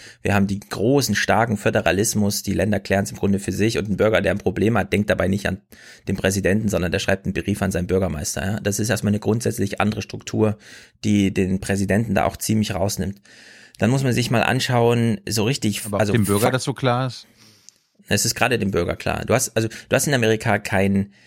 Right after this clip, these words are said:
Speaker 1: Menschen mit einem echten Anliegen, der dann an den Präsidenten denkt, sondern man hat die anderen Wahlämter bis hin zum Sheriff, an den man sich wendet.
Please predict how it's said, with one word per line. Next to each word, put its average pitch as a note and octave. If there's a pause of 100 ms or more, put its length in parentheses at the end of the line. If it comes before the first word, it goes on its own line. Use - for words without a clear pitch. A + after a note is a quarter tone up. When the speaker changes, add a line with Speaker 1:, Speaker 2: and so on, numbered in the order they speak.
(640)
Speaker 1:
Menschen G#2
mit G2+
einem G2
echten -
Anliegen, G#2
der F#3+
dann -
an F#3+
den F#2+
Präsidenten G2
denkt, D2+
sondern F#2
man F#2+
hat A2
die -
anderen G#2
Wahlämter F#2
bis -
hin G#2
zum F#2+
Sheriff, G#2+
an F#2+
den F#2
man F#2+
sich -
wendet. -